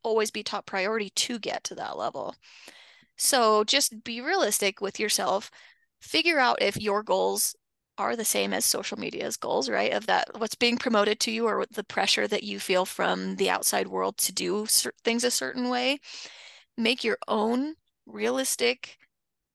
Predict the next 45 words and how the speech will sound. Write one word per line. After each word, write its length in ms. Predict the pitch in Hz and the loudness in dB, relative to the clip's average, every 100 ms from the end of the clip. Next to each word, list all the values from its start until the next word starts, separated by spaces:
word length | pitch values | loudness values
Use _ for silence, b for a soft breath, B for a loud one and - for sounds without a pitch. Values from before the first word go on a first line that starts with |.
| _ - | _ -2
goals 500 | 190 196 220 240 - | 0 2 2 0 0
and 180 | 262 | -2
expectations, 1040 | - - 294 - 202 196 185 196 226 240 - _ _ _ _ _ - | -4 -4 -6 -4 -4 -2 -2 -2 -2 -2 -4 _ _ _ _ _ -6
and 140 | 226 | -4
then 120 | 233 | -2
just 200 | 233 - | -2 -2
stick 260 | - 226 240 | -4 -6 -4
with 380 | 247 - - - _ _ | -4 -6 -16 -20 _ _
what 180 | 233 214 | -4 -2
you 100 | 226 | -2
know 120 | 214 | 0
you 140 | 226 226 | -2 -4
can 160 | 208 | -4
do. 240 | 220 277 - | 0 2 2
And 180 | 214 | 2
if 140 | 214 202 | 0 -2
you're 80 | 214 | -4
starting 360 | - 196 220 | -2 -2 -2
to 100 | 233 | -4
feel 220 | 233 247 254 | 0 0 2
burnt 280 | 247 247 | 0 0
out 180 | 247 302 | 0 0
or 140 | - 196 | 0 0
it's 140 | - | 0
too 200 | - 202 | -2 -2
much, 400 | 190 214 262 - B B _ _ _ _ _ _ _ _ - | -2 0 0 -4 B B _ _ _ _ _ _ _ _ -10
change 240 | 240 320 | -8 -6
it. 120 | - - _ _ _ _ _ B B B B B _ - | -8 -10 _ _ _ _ _ B B B B B _ -4
You 100 | 202 | 0
know, 80 | |
and 80 | 226 | 4
that's 220 | 196 226 220 | 4 4 4
what 80 | 202 | 2
I 120 | 226 | 2
did 200 | 240 240 | 2 2
last 300 | 240 - - | 0 0 0
year, 140 | 339 | 0
is 160 | 233 208 | 0 0
I 120 | 196 | -2
got 240 | 208 214 - | -2 -4 -4
to 120 | 226 | -2
where 280 | 208 214 - | -2 -2 -2
I 140 | 196 | -2
was 120 | 220 | -2
doing 520 | - 208 196 190 202 | -2 -2 -2 -2 -6